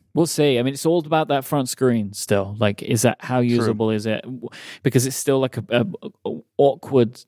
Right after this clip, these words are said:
Speaker 1: size, I think. I'm, but I'm,
Speaker 2: Mm-hmm.
Speaker 1: I'm very, I'm looking forward to finding out that question. But for me personally, like, if you said to me, "Hey, Mike, you can buy one of these, which one would you buy?"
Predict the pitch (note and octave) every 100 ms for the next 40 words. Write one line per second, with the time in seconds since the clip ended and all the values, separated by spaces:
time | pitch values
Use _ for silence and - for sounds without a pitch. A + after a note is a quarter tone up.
0 | - - G#2+ D3+ G3+ G#3+ - - F3+ -
1 | G#3 G3+ - - - - B2 B2+ - B2
2 | B2 A#2+ C3+ - B2 B2+ B2+ A#2 A2+ A2
3 | C3 C3 A#2 A2+ - _ _ - B2+ C#3+
4 | - C3+ C#3 B2+ B2 - B2 A#2 A2 G#2+
5 | A2+ A#2 - A#2 B2 - E3 F#3+ - -
6 | - - - - C#3 - C#3 C#3+ G3+ F#3+
7 | - C#3 D3 F#3 F3+ F3 F3+ F#3 F3+ A1
8 | - - - B2 B2 - A2+ A#2+ A2 A2+
9 | A2 A2+ - - A#2 - G#2+ A2+ A2 G#2+
10 | G#2+ G#2 G#2 - - A2+ G#2 F#2+ G2 G#2
11 | G2+ G#2 D#3+